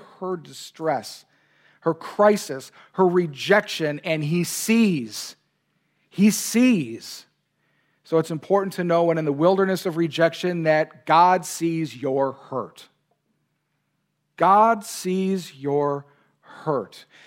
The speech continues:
This is the only time when the angel refers to Hagar that anyone in any of the stories refers to Hagar in the first person,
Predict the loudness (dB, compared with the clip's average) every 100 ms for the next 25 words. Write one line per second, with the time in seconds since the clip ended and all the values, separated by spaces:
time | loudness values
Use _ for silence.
0 | -12 -8 -6 -4 0 2 2 0 0 0
1 | 0 0 -2 -4 -4 -2 -2 -2 -2 -2
2 | 0 -4 -6 -6 0 0 0 2 2 0
3 | -4 _ _ _ _ _ _ _ _ _
4 | 0 0 0 0 2 2 0 -2 -6 -6
5 | -4 -2 0 -2 -4 -4 -2 -2 -2 -6
6 | -10 -8 -6 -6 0 2 2 0 0 2
7 | 2 0 0 0 -6 -8 -8 -8 -12 -12
8 | -12 -18 -20